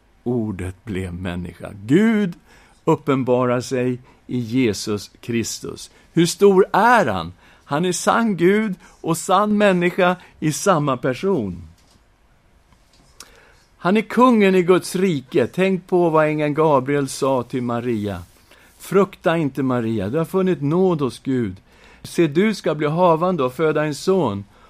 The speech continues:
och du ska ge honom namnet Jesus. Han ska bli stor och kallas den högstes son,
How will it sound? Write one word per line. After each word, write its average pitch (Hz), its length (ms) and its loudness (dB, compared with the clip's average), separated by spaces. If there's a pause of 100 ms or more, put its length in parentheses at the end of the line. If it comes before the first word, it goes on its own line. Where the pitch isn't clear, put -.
(160)
och 139 120 -4
du 139 80 0
ska 143 200 -2
ge 151 180 0
honom 151 280 -2
namnet 151 380 -2
Jesus. 147 760 -4 (460)
Han 151 260 -2
ska 143 220 -2
bli 123 140 -4
stor 151 400 0
och 107 120 -4
kallas 143 360 0
den 127 180 0
högstes 151 760 -2
son, 208 560 0